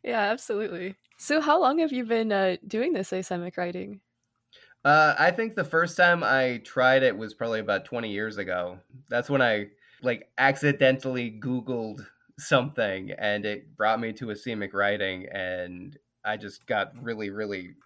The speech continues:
Speaker 2: kind of obsessed with it for a while, and every once in a while I pull it out. Like, I did a book. It's in the, it's in the, uh, Outlet Omnibus, uh, where I basically made, like, a field guide for an alien world where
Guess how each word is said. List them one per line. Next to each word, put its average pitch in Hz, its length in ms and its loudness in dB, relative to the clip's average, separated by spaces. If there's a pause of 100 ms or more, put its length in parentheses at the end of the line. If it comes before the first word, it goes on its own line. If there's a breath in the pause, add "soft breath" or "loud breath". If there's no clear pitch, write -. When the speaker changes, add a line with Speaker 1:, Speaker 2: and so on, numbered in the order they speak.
(140)
Speaker 2:
kind 135 180 2
of 113 80 0
obsessed 131 440 4
with 135 160 -4
it 110 160 -2
for 104 140 -4
a 104 60 -2
while, 98 600 -2
and 101 480 -8
every 117 240 -4
once 107 300 -8
in 113 60 -6
a 107 40 -4
while 101 260 -4
I 98 120 -2
pull 52 280 -10
it - 100 -8
out. - 320 -8 (240)
Like, 120 160 0
I 123 80 6
did 127 160 2
a 123 80 6
book. 123 460 2 (380)
It's 156 160 0
in 185 180 2
the, 160 220 2
it's 131 260 -2
in 156 160 2
the, 131 360 2
uh, 104 320 -6 (100)
Outlet 135 420 2
Omnibus, 131 800 0 (160)
uh, 117 160 -4
where 113 440 4
I 95 520 -2 (520)
basically 120 360 -4
made, 117 220 0
like, 110 120 -6
a 101 80 -6
field 131 520 -2
guide 120 540 6
for 110 140 -4
an 104 100 -2
alien 107 460 -4
world 110 480 -4
where 95 440 -6